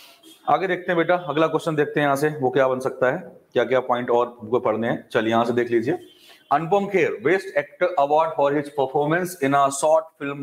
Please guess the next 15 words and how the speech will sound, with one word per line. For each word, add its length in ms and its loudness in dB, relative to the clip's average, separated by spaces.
named 240 0
Happy 680 -2
Birthday। 440 2
Happy 280 0
Birthday 380 2
नाम 240 0
की 180 0
एक 280 0
film 300 2
है, 260 2
जिसके 300 -2
लिए 260 2
अनुपम 400 0
खेर 220 0
को 380 0